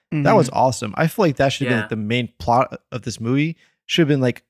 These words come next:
Speaker 1: locusts somehow mixing with dinosaur D N A. Like, some dinosaurs just, like, came on some locusts. Now they're, like, <laughs> locust dinosaurs or something.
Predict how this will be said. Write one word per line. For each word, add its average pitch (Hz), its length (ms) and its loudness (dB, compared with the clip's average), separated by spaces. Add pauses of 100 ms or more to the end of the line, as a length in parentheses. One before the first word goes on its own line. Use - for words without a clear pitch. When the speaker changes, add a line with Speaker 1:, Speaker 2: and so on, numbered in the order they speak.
Speaker 1:
locusts 131 640 -2
somehow 123 500 2
mixing 117 480 -6
with 104 160 -6 (260)
dinosaur 117 340 0
D 101 200 -8
N 101 100 -6
A. 90 200 -6 (300)
Like, 113 80 -4
some 113 120 -12
dinosaurs 123 420 0
just, 117 220 -8
like, 104 120 -8 (160)
came 131 280 -2
on 113 120 -4
some 113 240 -12 (220)
locusts. 127 420 -2
Now 117 160 -2
they're, 113 120 0
like, 110 220 -2
<laughs> - 720 -8
locust 143 300 2
dinosaurs 131 460 0
or 110 40 -10
something. 113 260 -4